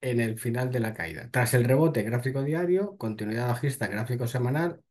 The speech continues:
a la búsqueda de una vela verde en gráfico semanal de Bitcoin que garantizaría la subida.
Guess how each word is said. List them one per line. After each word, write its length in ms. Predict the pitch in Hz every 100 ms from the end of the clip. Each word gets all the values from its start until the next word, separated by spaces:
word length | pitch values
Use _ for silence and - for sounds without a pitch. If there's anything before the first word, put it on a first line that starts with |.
| _ _ _ _ _
a 140 | 117
la 100 | 107
búsqueda 560 | 120 151 - 151 160 -
de 200 | 123 120
una 300 | 131 139 135
vela 440 | 127 135 147 156 - _ _ _ _ _ _ _ _ _ -
verde 640 | 123 139 143 139 151 196 - _ _ _ _ _ _ _ _ _ _
en 100 | 110
gráfico 340 | 110 113 120 113
semanal 440 | 117 110 127 127
de 60 | 127
Bitcoin 460 | 135 - 165 196
que 120 | 120
garantizaría 840 | 101 98 98 110 101 107 131 - -
la 360 | 104 113 - -
subida. 580 | - 87 76 - -